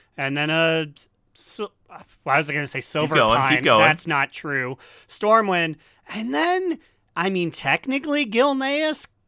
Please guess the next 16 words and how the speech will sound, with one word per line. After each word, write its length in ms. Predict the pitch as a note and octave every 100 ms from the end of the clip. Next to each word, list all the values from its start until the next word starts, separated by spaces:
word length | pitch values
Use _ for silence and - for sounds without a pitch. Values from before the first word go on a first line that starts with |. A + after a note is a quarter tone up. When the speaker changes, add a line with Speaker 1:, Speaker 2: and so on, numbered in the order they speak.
| _ _ -
Speaker 1:
question 460 | B3 C#4+ - D4
mark, 360 | D4 D#4 D#4+ -
but 400 | E3 F3 F3+ F3 - _ - _ _ - D3 D3
that's 260 | F3+ G3
a 60 | F#3
human 320 | G#3 A3+ A3+
Speaker 2:
Huh, 60 | G3+ B2+
yeah. 40 |
Speaker 1:
civilization, 720 | - D#3+ E3+ - C3+ - D3
Speaker 2:
How 160 | C#3 D#3+
would 100 | E3+
Speaker 1:
but 100 | C#3
Speaker 2:
they, 320 | C#3+ C3+ B2+
Speaker 1:
that's, 100 | A#2+
Speaker 2:
hmm. 240 | D#3+ F#3+ A#2
Speaker 1:
that's 360 | C#3+ C3+ -